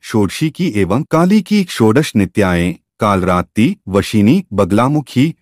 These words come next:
ये सभी वीर काली के नाम भेद हैं। सातवां है उग्र काली। शूलिनी, जयरूप दुर्गा, महिषमर्दिनी दुर्गा, शैलपुत्री, नव दुर्गाएं, भ्रामरी, शाकंभरी, बंध मोक्षणिका,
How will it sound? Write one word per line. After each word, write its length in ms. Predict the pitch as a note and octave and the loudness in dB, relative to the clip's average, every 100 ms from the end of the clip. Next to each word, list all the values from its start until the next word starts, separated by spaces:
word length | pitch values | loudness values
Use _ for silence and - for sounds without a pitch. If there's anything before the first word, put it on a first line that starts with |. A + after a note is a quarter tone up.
| _ | _
ये 180 | G2 D#3 | 0 2
सभी 420 | F#3 - F2 A2+ | 2 -2 0 0
वीर 240 | D3+ G#2 F#2+ | 2 2 0
काली 360 | F#2 F#2 G#2 | 0 0 0
के 160 | E3 D3+ | 0 0
नाम 340 | G#2+ F2 F#2+ | 2 2 0
भेद 320 | E2 F#2+ F2+ D2+ | -2 -2 -2 -2
हैं। 360 | F#2+ D#2+ - _ _ _ _ _ _ _ _ _ _ _ | -6 -6 -10 _ _ _ _ _ _ _ _ _ _ _
सातवां 540 | - E3 E3+ D#3+ F3 | -6 -4 -2 -2 -2
है 300 | C#3 G2+ C#3+ - _ | 0 -2 -4 -8 _
उग्र 260 | C3 C3+ D#3+ | -4 -2 -2
काली। 480 | A2 F#2+ F2+ E2+ - _ _ _ _ _ _ | -2 -2 -2 -4 -10 _ _ _ _ _ _
शूलिनी, 600 | - E3+ F3+ G3 G#3 G3 G#2+ | -2 2 2 4 2 0 -2
जयरूप 440 | A2 G#2 G#2 D#3 | 0 2 2 -2
दुर्गा, 520 | G2+ G2+ F2+ F#2 A#2 - _ | -2 -2 0 -2 -4 -8 _
महिषमर्दिनी 840 | G#2 G2+ E3+ - A2+ G#2+ G2+ G2 G2+ | -4 -2 -2 0 0 0 0 0 0
दुर्गा, 500 | F#2 F2 E2 F2 - _ | 0 -2 -2 -6 -8 _
शैलपुत्री, 840 | - - D#3 F3 - G#2 G#2+ G#2+ G3 - | -10 -4 -2 -2 -4 -6 -2 -2 -4 -6
नव 240 | G#2 A#2 D#3 | -4 -4 -2
दुर्गाएं, 560 | G#2+ G2 F2 F2 F#2+ - - | -2 -2 -2 -4 -4 -8 -10
भ्रामरी, 540 | F#2 F#2 F2+ F#2 F#3+ - | -6 -4 -4 -4 -6 -8
शाकंभरी, 800 | - A2 A2 C#3+ A#2 F#2+ A2 E3+ | -8 -8 -4 -6 -4 -4 -4 -6
बंध 260 | F#2+ G#2 A2 | -6 -4 -4
मोक्षणिका, 800 | F#2+ F#2 - A2+ G2+ F2+ G2 E3 | -4 -4 -6 -4 -4 -4 -4 -6